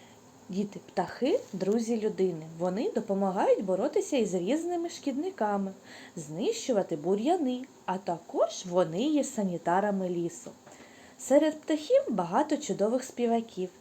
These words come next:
і багато просто гарних птахів. Однак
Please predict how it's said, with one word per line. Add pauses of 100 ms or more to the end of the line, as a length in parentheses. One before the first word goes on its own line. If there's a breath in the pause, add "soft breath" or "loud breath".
і
багато
просто
гарних
птахів. (1000 loud breath)
Однак